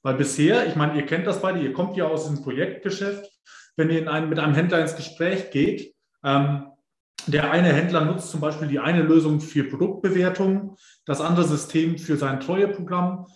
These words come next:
und vielleicht noch irgendwas für sein Marketing, wenn es um S-M-S-Marketing zum Beispiel gehen würde.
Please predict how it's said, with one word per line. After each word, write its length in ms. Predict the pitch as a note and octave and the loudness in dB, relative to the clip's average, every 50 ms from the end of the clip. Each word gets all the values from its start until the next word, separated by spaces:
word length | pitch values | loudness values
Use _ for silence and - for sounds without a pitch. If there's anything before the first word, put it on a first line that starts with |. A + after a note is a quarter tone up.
| _ _ _ _ | _ _ _ _
und 140 | - F#3 F3 | -6 -4 -2
vielleicht 280 | F3+ E3+ D#3+ D#3+ D#3 E3 | 2 2 2 2 2 0
noch 180 | D#3 C3+ - | -2 -4 -2
irgendwas 380 | D#3 D#3 D#3+ D#3+ D3 D3 C3+ - | -2 -2 -2 0 -2 -2 -4 -2
für 100 | - D3 | -4 -4
sein 200 | C3 C3+ B2+ B2 | -2 -2 -2 -2
Marketing, 680 | A#2+ B2+ C3 - - C#3+ - C#3 C3 C3 C3 C3+ C3+ C3 | -4 -4 -4 -6 -6 -6 -4 -2 -2 -2 -2 -4 -4 -4
wenn 120 | C#3 C3+ | -4 -4
es 100 | C3+ - | -4 -4
um 80 | C#3 C#3 | -6 -6
S-M-S-Marketing 800 | C3 - C#3+ C#3 B2+ C3+ - - C3 B2+ B2+ - - C3 B2 - | -4 -6 -6 -6 -6 -6 -4 -2 -2 0 -2 -2 -4 -6 -8 -8
zum 100 | B2+ A#2 | -6 -6
Beispiel 240 | B2 - - A#2 | -6 -6 -6 -8
gehen 400 | G#2+ G#2 A#2 A#2+ A#2+ A2 G#2 G#2 | -10 -8 -8 -8 -8 -8 -10 -12
würde. 220 | G2 F#2+ - - | -14 -16 -16 -20